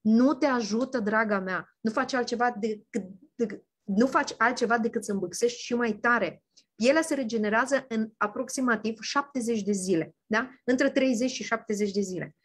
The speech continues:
Dacă nu-ți place cum arată pielea ta, asta înseamnă că în ul-, în ultimele două luni tu nu ai făcut ceva care să o susțină, să o rege-, pe, spre, în funcția de regenerare.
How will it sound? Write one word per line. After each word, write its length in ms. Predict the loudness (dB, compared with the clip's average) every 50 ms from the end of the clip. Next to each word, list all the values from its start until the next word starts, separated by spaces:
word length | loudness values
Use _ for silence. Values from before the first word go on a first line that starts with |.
| _ _ _
Dacă 260 | 0 0 2 2 4
nu-ți 300 | 2 2 2 0 -2 -6
place 280 | -2 -2 -2 -2 -2 -6
cum 180 | -6 -2 -2
arată 280 | 0 2 0 0 0 -4
pielea 340 | -6 -2 -2 0 0 0 0
ta, 340 | 0 -2 -2 -2 -2 -4 -10 _ _
asta 180 | -2 0 2 2
înseamnă 340 | 2 2 2 2 2 2
că 80 | 2 2
în 140 | 0 0 -4 -4
ul-, 500 | 0 2 4 6 6 6 4 2 -2 -8 _ _ _ -18 -18 -12 _
în 300 | 2 4 4 4 0 0
ultimele 800 | 2 4 4 4 4 2 0 2 2 2 2 2 0 -2 -4 -6 _
două 460 | -10 -6 -2 2 2 2 2 2 2 2 2
luni 460 | 2 0 0 0 -2 -4 -6 -8 _ _ _ _ _ _ _ _ _ _ _
tu 140 | -4 -4 -2
nu 280 | -2 -2 -2 -2 0
ai 140 | 0 -2 -2
făcut 420 | -2 -4 -6 -4 -2 -2 -4 -4 -2
ceva 320 | -4 -4 0 0 0 0
care 220 | 0 0 0 0
să 140 | 0 -2 -4
o 20 | -6
susțină, 840 | -6 -6 -6 -8 -8 -8 -12 _ -6 -2 0 0 0 0 -2 -6 _ _ _ _ _ _
să 220 | _ 0 4 4
o 120 | 6 8 8
rege-, 500 | 6 6 4 4 4 2 2 2 0 -4 -2
pe, 160 | 0 2 2 2
spre, 340 | 2 0 0 2 2 4
în 180 | 4 2 0 0
funcția 260 | -2 -4 -2 -2 -2 0
de 100 | 0 0
regenerare. 720 | 0 2 2 2 2 2 4 2 2 2 0 -4 -8 _